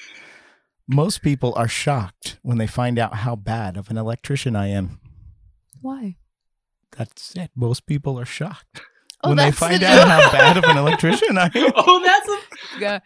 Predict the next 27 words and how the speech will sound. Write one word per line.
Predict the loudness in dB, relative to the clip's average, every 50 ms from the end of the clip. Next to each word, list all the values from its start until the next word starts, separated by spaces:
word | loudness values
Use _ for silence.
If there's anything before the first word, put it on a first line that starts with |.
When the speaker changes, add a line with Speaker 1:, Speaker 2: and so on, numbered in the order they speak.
| _ -18 -16
Speaker 3:
Okay. | -14 -12 -10 -6
Speaker 2:
Oh. | -2 0 0 2 2 2 2 4 6 6 8 8 10 10 10 8 6 4 4 2
Speaker 3:
Oh. | 4 4 4 2 2 2 2 2 0 0 -4 -6 -8 -8
Speaker 2:
Got | -4 0 0 2 2 2 2 0 0
it. | 0
Speaker 3:
Got | 2 2 2 4 4 4 4 2 2
it. | 2 0 0 0 -2 -4 -6 -8 _ _ _ _ -20 -20 -20 _ _ _ _ _ _ _ _ _ _ _ _ _ -4
Speaker 1:
Was | -2 0 0
that | 0 0 0
a | 0
laugh? | 2 2 2 2 2
Speaker 2:
That | 2 2
was | 2 0 -2
a | -2
pity | -2 -2 -2 -2 -2 -2
laugh. | -2 0 -2 -2
Speaker 3:
No. | -4
Speaker 2:
It | -6
does | -10 -10 -6
not | -4 -4 -4 -4 -4
count. | -4 -2 -2 0 0 -2 -2 -4 -8 -8
Speaker 3:
No. | -6 -6
Speaker 1:
Ah. | -6 -8 -14 -18
Speaker 2:
<laughs> | _
It's | -12 -10
like, | -8 -10 -10 -10 -10
oh. | -8 -8 -4 -6 -6 -6 -8 -14 -12 -12 -14